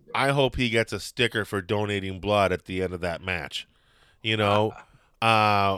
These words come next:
Speaker 2: what a great promo. What a great
Speaker 1: Yeah,
Speaker 2: promo.
Speaker 1: it was great.
Speaker 2: And
Speaker 1: That
Speaker 2: then,
Speaker 1: was great.
Speaker 2: you know, uh, the only, the only s-, s-, setbacks I have about A E W,
Speaker 1: Mm-hmm.
Speaker 2: it was a,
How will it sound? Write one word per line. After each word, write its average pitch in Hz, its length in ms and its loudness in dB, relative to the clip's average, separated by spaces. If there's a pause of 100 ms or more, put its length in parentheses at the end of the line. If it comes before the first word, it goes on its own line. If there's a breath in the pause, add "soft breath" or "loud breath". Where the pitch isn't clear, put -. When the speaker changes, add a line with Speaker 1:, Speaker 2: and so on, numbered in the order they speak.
(140)
Speaker 2:
what 135 420 4
a 113 80 4
great 95 320 -4
promo. 71 360 -12 (180)
What 151 260 -10
a - 40 -12
great 107 160 -8
Speaker 1:
Yeah, 87 100 -6
Speaker 2:
promo. 87 140 -6
Speaker 1:
it 80 40 -8
was 82 100 -8
great. 73 200 -14 (500 soft breath)
Speaker 2:
And 123 100 -4
Speaker 1:
That 143 60 2
Speaker 2:
then, 143 140 -2
Speaker 1:
was 131 80 -12
great. 131 140 -10
Speaker 2:
you 123 60 -4
know, 110 200 -4
uh, 117 120 -8 (460 soft breath)
the 135 140 -4
only, 226 340 -2
the 139 160 -8
only 247 200 -6
s-, 107 280 -16 (320)
s-, 107 80 -12
setbacks 120 480 -4
I 104 60 -4
have 110 260 0
about 101 220 -2
A 98 100 -2
E 101 160 -6
W, 87 400 -6 (720 soft breath)
Speaker 1:
Mm-hmm. 80 140 -16
Speaker 2:
it 131 80 -2
was 147 160 -2
a, 151 40 0